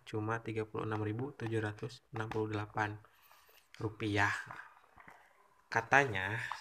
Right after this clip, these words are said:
eh, saya melihat di deskripsi penilaian,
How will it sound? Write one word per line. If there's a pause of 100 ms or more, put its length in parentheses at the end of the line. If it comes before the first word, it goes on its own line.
(2000)
eh,
saya
melihat
di
deskripsi
penilaian,